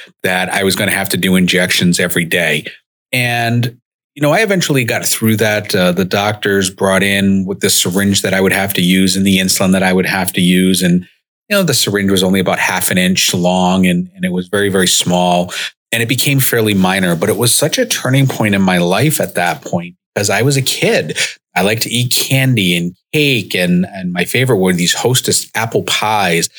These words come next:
that I absolutely used to love to eat. And then my whole life was gonna change after that point.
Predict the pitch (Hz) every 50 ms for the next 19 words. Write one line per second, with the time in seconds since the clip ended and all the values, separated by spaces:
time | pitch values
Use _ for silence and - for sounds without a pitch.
0 | - - _ _ _ _ - 95 92 92 - - 113 123 123 - - - 120 98
1 | 101 98 92 95 98 - - - 95 92 92 92 - - 87 - 101 104 107 101
2 | - 85 90 90 90 87 90 92 90 - - 113 110 101 107 117 123 - - 95
3 | 92 - 92 87 82 - - - - 127 131 127 123 117 107 - - 95 87 90
4 | - - 92 85 87 85 82 - - - - 90 85 82 80 - - -